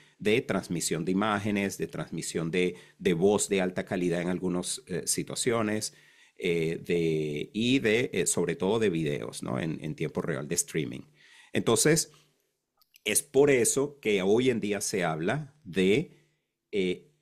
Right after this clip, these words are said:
de, se, se empezó hace algunos años en investigar cómo se pueden utilizar las redes cuatro G que ya presentan L T E, las redes que tenemos desde los últimos siete, ocho años, los últimos diez años es el tipo de red que estamos utilizando,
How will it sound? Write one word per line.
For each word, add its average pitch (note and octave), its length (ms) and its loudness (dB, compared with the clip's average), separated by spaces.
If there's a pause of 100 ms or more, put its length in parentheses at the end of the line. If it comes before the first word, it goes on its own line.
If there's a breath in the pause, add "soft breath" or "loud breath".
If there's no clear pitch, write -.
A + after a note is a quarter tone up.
(480)
de, - 360 -8
se, - 240 0
se A2+ 300 4
empezó G#2 320 2
hace A2+ 180 4
algunos C3+ 360 4
años C#3+ 320 0
en A#2+ 100 0
investigar G#2 800 0
cómo D#3+ 320 4
se - 140 -4
pueden B2 240 -2
utilizar G#2+ 480 -2
las A#2+ 160 -2
redes A2 480 0
cuatro A2 440 0
G A#2+ 240 -2
que F2 140 -2
ya - 200 -6
presentan G#2+ 640 -2 (640 soft breath)
L F2+ 240 0
T A#2 360 4
E, B2 60 0
las - 180 -4
redes F#2 520 0 (260 soft breath)
que E2+ 460 0
tenemos F2+ 480 -2
desde F2 280 -4
los D#2 200 -6
últimos F#2+ 420 -4
siete, G2+ 380 2
ocho F#2+ 360 0
años, G#2 380 -2
los - 120 -6
últimos F#2 260 -6
diez F#2+ 260 0
años G#2 300 -2
es F#2 80 -4
el G2 80 -10
tipo - 220 -6
de F2+ 60 0
red F2 200 -2
que - 120 -12
estamos G#2+ 300 -4
utilizando, A#2+ 640 -2